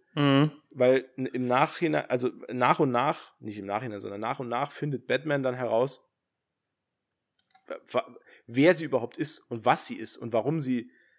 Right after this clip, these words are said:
Speaker 2: so ist, wie sie ist und dass sie halt immer wieder für Jahre mal aus der Öffentlichkeit verschwindet und dann wieder als neuer Kinderstar zurückkommt, weil sie sich dann,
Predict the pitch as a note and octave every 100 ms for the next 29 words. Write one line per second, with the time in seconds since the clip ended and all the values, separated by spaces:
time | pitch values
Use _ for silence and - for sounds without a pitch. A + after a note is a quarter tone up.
0 | _ - B2 C3+ - B2+ B2 C#3 - A#2
1 | A#2 B2 A2+ C3+ B2 B2+ A#2+ A#2 - _
2 | _ - A#2 A#2 C3+ C3+ B2+ A#2+ A#2 A#2+
3 | - A2+ - C#3 C#3+ B2+ - B2 A#2 -
4 | D3+ D#3+ A2+ A#2 B2 B2+ G#2+ A2+ B2+ B2+
5 | B2 - D3 C#3 - A#2+ - C3 D3 D3+
6 | C3+ B2+ A#2+ A2 A2+ A#2 A2+